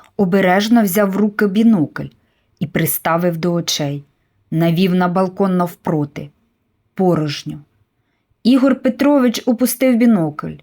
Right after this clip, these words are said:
Його погляд впав на ініціали друга, вигравіровані на металі. Вони були чіткими, звичними, ніякого дзеркального відображення.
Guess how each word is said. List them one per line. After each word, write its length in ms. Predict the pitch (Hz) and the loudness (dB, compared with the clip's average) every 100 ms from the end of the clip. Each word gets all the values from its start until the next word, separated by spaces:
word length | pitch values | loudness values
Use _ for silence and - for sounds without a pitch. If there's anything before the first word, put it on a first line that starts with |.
| _ _ _ _ _ | _ _ _ _ _
Його 360 | - 151 170 202 | -6 -2 0 0
погляд 560 | 202 220 240 208 202 196 | 0 0 2 2 0 -4
впав 460 | - _ 226 220 | -16 _ 0 2
на 140 | 196 190 | 0 0
ініціали 800 | 196 196 190 - 196 208 185 165 | 0 -2 -2 -2 0 2 0 -2
друга, 500 | 156 214 240 220 214 - _ _ - | -2 0 2 0 -2 -10 _ _ -6
вигравіровані 960 | 180 233 190 202 196 208 202 202 202 | 0 2 2 0 2 2 2 2 0
на 140 | 196 190 | 0 0
металі. 680 | 196 196 185 185 180 175 165 _ _ _ | -2 -2 0 0 -2 -6 -12 _ _ _
Вони 320 | 151 180 196 202 | -8 -2 0 0
були 320 | 190 202 190 | 2 2 0
чіткими, 760 | 196 202 - - 160 147 147 143 _ _ - | -2 -6 -8 -6 -4 -4 -6 -12 _ _ -10
звичними, 840 | 170 220 240 - - 156 147 156 _ _ _ _ | -2 2 2 0 -6 -6 -6 -10 _ _ _ _
ніякого 680 | 185 208 240 247 226 214 196 | 0 4 6 4 2 0 0
дзеркального 880 | 202 175 202 196 190 185 185 175 180 | 0 0 -2 -2 -2 0 -2 -2 -2
відображення. 920 | 170 170 170 160 147 147 151 147 143 | -2 -2 -2 0 -2 -2 -6 -10 -10